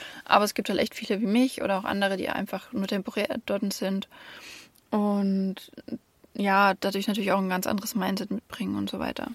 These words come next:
Dazu kam, dass eben die Schule eine relativ kleine Schule war und es echt sehr familiär zuging, was ich auch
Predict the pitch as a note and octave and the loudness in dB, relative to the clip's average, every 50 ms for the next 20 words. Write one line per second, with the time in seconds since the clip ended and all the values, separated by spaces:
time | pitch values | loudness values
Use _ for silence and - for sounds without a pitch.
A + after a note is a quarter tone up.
0 | - - - - - - - - - - - - - - - - - - - - | -14 -16 -20 -20 -20 -20 -20 -20 -20 -20 -20 -20 -20 -20 -20 -20 -18 -16 -16 -16
1 | - - - _ - _ _ _ _ _ _ - _ _ - - A#3 A3+ - A#3 | -16 -18 -20 _ -20 _ _ _ _ _ _ -20 _ _ -12 -10 -8 -4 -2 -2
2 | A3+ - A#3+ A3+ A3+ A3+ A3 - G#3 A3 A3 A3 A3+ A3+ - A#3+ A3+ A3+ A#3 A3+ | 4 6 8 8 8 6 4 4 2 2 2 0 0 -2 -2 0 2 4 4 6
3 | A3 G#3+ A3 - - G#3+ G#3+ - G#3 G#3 G#3+ - - - D#4 D4 D4 C#4 - - | 6 6 6 4 2 -2 0 2 0 0 0 -2 0 4 6 8 8 8 6 6
4 | A#3+ A#3 A3 A3 G#3+ G#3+ G#3 G3+ - - A3+ - - - A3+ A#3 - B3 A3 G#3+ | 2 4 4 4 2 2 0 0 0 -2 0 0 2 2 2 2 4 2 0 2
5 | G#3 A3 A3 G#3+ - - G#3+ F#3+ G3 G3+ G3+ G3+ G3+ G3+ F#3+ F3+ - F3+ - | 2 2 2 0 -2 -4 -4 -2 -2 0 0 -2 -2 -4 -4 -4 -4 -4 -4